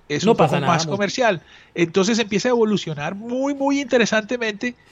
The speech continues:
Speaker 1: y llega un momento donde dice, "Eh, miren, traigo a mi amigo Adrian Smith en la guitarra." ¡Wow! Ya ahí no queda, no queda otra.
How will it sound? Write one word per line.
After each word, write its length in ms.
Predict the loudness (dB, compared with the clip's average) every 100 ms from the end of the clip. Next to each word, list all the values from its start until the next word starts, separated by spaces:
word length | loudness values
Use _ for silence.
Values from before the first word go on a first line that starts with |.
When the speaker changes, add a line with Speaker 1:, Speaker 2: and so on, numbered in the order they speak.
| _ _ -8
Speaker 1:
y 120 | 0
llega 220 | 2 2
un 60 | 2
momento 340 | 2 2 2
donde 180 | 0 2
dice, 300 | 2 2 0
"Eh, 260 | 0 0 0
miren, 340 | -2 -2 -2 -6 -10
traigo 280 | -2 0 2
a 40 |
mi 100 | 2
amigo 380 | 2 2 2 2
Adrian 400 | 2 0 0 -4
Smith 260 | -6 -4 -4
en 120 | -4
la 100 | -6
guitarra." 600 | -8 -10 -8 -8 -10 -18 -20 -16
¡Wow! 100 | -12 -10 -10 -12 -16 -20 _ _ _ _ _ _
Ya 160 | 2 4
ahí 220 | 4 4
no 120 | 4 2
queda, 380 | 2 0 0 -2
no 200 | -6 -4
queda 220 | -2 2
otra. 420 | 4 4 0 -4